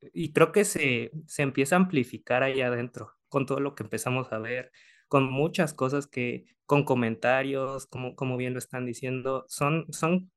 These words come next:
pequeñas cositas que se, que van sumando y que a lo mejor y no te habías dado cuenta que ya traías, pero ahí como que se va, este, se va haciendo más grande a lo mejor y, no sé,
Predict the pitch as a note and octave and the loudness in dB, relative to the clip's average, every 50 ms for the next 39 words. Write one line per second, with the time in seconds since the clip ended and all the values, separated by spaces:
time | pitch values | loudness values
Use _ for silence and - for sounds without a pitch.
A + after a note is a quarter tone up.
0 | _ _ _ _ - F3 D#3+ - - D#3 E3 F3+ F#3+ F#3 F#3 - C#3+ B2 - - | _ _ _ _ 4 4 4 4 2 2 2 4 2 2 2 0 -2 -2 0 -2
1 | C#3 C3+ - D3+ D3+ - - - - - - B2+ B2 - - - A#2+ B2 C3 D3 | -6 -4 -4 -6 -6 -6 -8 -10 -8 -6 -6 -6 -6 -2 0 2 4 4 4 4
2 | D3+ D3+ D3+ C#3 C3 C3+ D3 D#3+ F#3+ F#3 - C#3 C3+ C3 C3 C3 - G3 A3 G#3+ | 2 0 0 -2 -2 -2 -2 -2 -2 -2 -2 -2 -2 -2 -2 0 2 2 4 4
3 | G#3 G3+ - G3+ F#3 F3+ F3 F3+ F3 E3+ D3 D#3+ E3 D#3+ - - - D3 C3 C3 | 2 0 0 0 0 0 0 -2 -4 -4 -4 -6 -6 -6 -6 -4 -2 0 0 0
4 | C3+ - - C#3 C3+ C3 B2+ - - C#3 C#3 C3+ B2 A#2 _ _ _ _ _ _ | -2 -2 -2 -2 0 -2 -2 2 4 4 6 6 4 2 _ _ _ _ _ _
5 | _ C#3 C#3+ C#3+ E3+ E3+ D#3+ D3+ - B2+ - - A#2+ A#2 A#2+ C3 C3 - - - | _ 0 0 2 0 0 -2 -2 -4 -6 -4 -2 0 0 0 0 0 -4 -6 -6
6 | - B2+ A2+ A2 A2 - - _ _ - - C3 C3 C3 D3+ D3 D3 D3 C#3 C#3 | -4 -4 -4 -4 -6 -10 -14 _ _ 0 2 2 2 2 0 0 0 0 -2 -2
7 | C3+ C3 C3 C3 B2+ C3 C3+ C3+ C3+ C#3 - C3+ B2+ B2+ A#2 A2+ - C#3 C3+ B2+ | -4 -4 -4 -4 -4 -4 -2 -4 -4 -4 -2 -2 -2 -2 -2 -2 -4 -4 -4 -6
8 | A#2+ - _ _ _ - - - _ _ _ _ _ - C#3+ C#3+ C#3 C3 - D3 | -8 -10 _ _ _ -20 -20 -20 _ _ _ _ _ 0 2 4 4 4 2 2
9 | C3 B2+ A#2+ - | 0 0 -2 -8